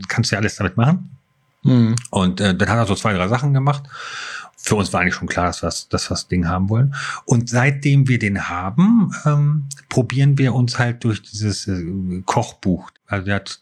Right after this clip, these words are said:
Speaker 1: W lan sozusagen.
Speaker 2: Mhm.
Speaker 1: Und, ähm, dann kannst du in dieses Cookie-Doo, heißt das, gehst da rein und suchst dir halt nach Bildern.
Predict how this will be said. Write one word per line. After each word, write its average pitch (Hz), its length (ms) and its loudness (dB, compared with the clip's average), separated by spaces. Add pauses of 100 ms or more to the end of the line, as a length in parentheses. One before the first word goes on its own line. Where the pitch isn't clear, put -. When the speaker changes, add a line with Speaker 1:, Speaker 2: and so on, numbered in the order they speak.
Speaker 1:
W 104 300 2
lan 120 340 0
sozusagen. 107 640 -2
Speaker 2:
Mhm. 123 220 4
Speaker 1:
Und, 175 240 0
ähm, 95 520 0
dann 95 200 -2
kannst - 280 -4
du 107 40 -2
in 98 60 -2
dieses 95 240 -2
Cookie-Doo, 120 680 2
heißt 139 360 2
das, - 200 -8 (300)
gehst 104 220 -4
da 101 60 -2
rein 101 240 -2
und 98 80 0
suchst 113 280 -2
dir 104 100 2
halt 104 200 -2
nach 92 160 -2
Bildern. 107 720 2